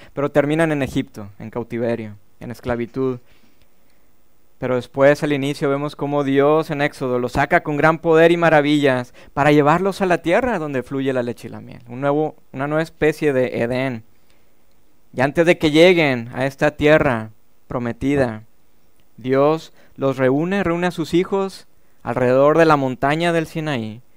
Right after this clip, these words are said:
para confirmar nuevamente su alianza y los votos de esta alianza de amor cuando entrega la ley a Moisés. O sea, la ley no fue entregada para esclavizarlos nuevamente, no, es para que ellos florecieran y pudieran hacer florecer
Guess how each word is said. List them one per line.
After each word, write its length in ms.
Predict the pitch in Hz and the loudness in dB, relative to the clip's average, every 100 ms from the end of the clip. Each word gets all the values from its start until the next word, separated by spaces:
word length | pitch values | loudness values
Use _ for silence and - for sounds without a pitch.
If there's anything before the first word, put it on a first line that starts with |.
| - - - - | -20 -20 -20 -18
para 160 | 131 - | -12 -10
confirmar 580 | 143 127 131 131 135 156 | -10 -10 -8 -6 -4 -4
nuevamente 460 | 160 160 160 175 | -4 -6 -6 -10
su 100 | - | -8
alianza 500 | 135 135 190 - 135 123 - - - - - - - - - - - | -10 -10 -14 -16 -18 -18 -20 -20 -20 -20 -20 -20 -20 -20 -20 -20 -12
y 80 | 139 | -2
los 180 | 143 127 | -2 2
votos 400 | 139 220 202 160 | 4 2 2 -4
de 60 | |
esta 180 | 151 - | -4 -6
alianza 440 | 127 117 113 - 117 | -6 -6 -8 -10 -8
de 60 | |
amor 360 | 113 113 113 123 - - - - - | -8 -10 -14 -16 -20 -20 -20 -20 -10
cuando 200 | 123 123 | -6 -6
entrega 340 | 113 120 117 | -4 -4 -2
la 120 | 123 | -4
ley 300 | 110 110 110 - | -4 -6 -10 -12
a 80 | |
Moisés. 540 | 110 107 - 214 202 - - | -18 -20 -18 -20 -20 -20 -14
O 40 | |
sea, 120 | - | -4
la 120 | 131 131 | 2 4
ley 120 | 143 | 4
no 160 | 151 | 0
fue 140 | 151 160 | -2 -4
entregada 500 | 160 151 139 180 156 | 0 4 6 6 4
para 160 | 170 | 2
esclavizarlos 680 | 190 - 131 127 120 151 180 | 2 0 -4 -4 0 0 0
nuevamente, 520 | 147 117 117 117 113 117 | -4 -6 -6 -12 -14 -12
no, 280 | 135 165 - - - - - | -12 -12 -16 -20 -20 -20 -16
es 140 | 113 | -10
para 200 | - 131 | -4 -4
que 180 | - 123 | -2 -2
ellos 260 | 123 127 120 | -2 -4 -8
florecieran 680 | 123 113 - 113 113 107 107 - - - - - - | -8 -8 -8 -10 -10 -14 -20 -20 -20 -20 -20 -20 -18
y 100 | - | -14
pudieran 320 | 123 120 123 | -6 -4 -2
hacer 500 | 123 - 120 120 120 - | -4 -4 -4 -2 -4 -8
florecer 680 | 123 120 113 123 120 117 | -8 -8 -8 -6 -6 -6